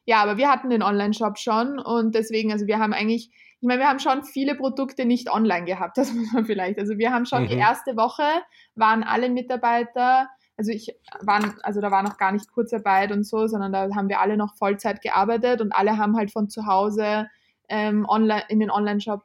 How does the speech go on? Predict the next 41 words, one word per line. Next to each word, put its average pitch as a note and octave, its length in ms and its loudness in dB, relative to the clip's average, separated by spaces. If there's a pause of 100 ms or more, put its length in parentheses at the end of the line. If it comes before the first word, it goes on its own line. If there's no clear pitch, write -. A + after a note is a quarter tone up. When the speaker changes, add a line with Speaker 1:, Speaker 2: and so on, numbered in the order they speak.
Speaker 1:
Produkte C4+ 400 -4
eingetragen A3 840 2
und G3 220 -2
ich G#3+ 120 -8
hab G#3 100 -6
Fotos A#3+ 280 -4
gemacht A3 340 0
und G#3+ 100 -6
freigestellt G#3+ 640 0
und G3 120 -2
denen G3+ 240 0
geschickt A3+ 400 -4
und G#3 100 -2
da G#3+ 80 0
haben G3+ 200 0
wir G3+ 60 0
einfach G3+ 180 -4
so - 140 -6
als G#3 220 -2
Team A3+ 320 2
alles, A3 420 2
was G#3 180 -2
wir G#3 140 0
haben, G3 220 0
einfach F#3+ 200 -6
online F#3+ 320 -2
gestellt, F3+ 300 -6
weil F3+ 100 -6
wir G3 80 -2
haben G3 80 0
einfach F#3+ 260 -4
viele A3 300 2
Sachen, G#3 320 0
so G#3 120 0
Kleinzeug, G#3 760 0
die G#3+ 100 -4
oft F#3+ 300 -4
weg-, E3+ 260 -4
das G#3 140 -6
oft G3+ 260 -6
wechselt, C#4+ 560 -4